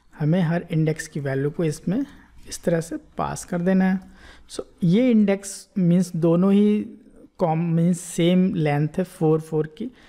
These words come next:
तो यहाँ की जो इंडेक्स है वो हम यहाँ से ये इंडेक्स पास करते हैं तो इसकी वैल्यू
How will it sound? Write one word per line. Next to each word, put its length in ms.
तो 60
यहाँ 260
की 120
जो 80
इंडेक्स 420
है 140
वो 180
हम 300
यहाँ 260
से 140
ये 240
इंडेक्स 280
पास 260
करते 320
हैं 40
तो 60
इसकी 260
वैल्यू 380